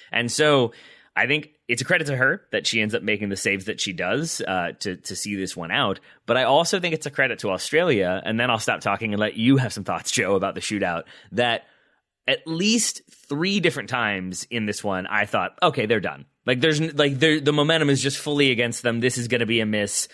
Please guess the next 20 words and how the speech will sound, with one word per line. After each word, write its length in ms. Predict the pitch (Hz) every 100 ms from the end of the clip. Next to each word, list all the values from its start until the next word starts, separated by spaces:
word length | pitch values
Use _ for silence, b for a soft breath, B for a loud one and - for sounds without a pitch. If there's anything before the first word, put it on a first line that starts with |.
| B
France 340 | - 131 131 139
have, 220 | 120 -
have 240 | 110 113
made 280 | 131 170 156
theirs. 520 | 151 147 143 139 139 - b b
Things 260 | 151 143 139
seem 180 | 143 127
to 80 |
be 80 | 120
going 220 | 123 123
France's 360 | 110 117 107 101
way. 300 | 107 104 101
And 140 | 104 117
then 80 |
Australia 480 | 123 - 131 131 143
just 220 | 120 131 -
kept 300 | 127 127 -
pulling 260 | 123 117 110
it 120 | 92
back. 400 | 110 107 90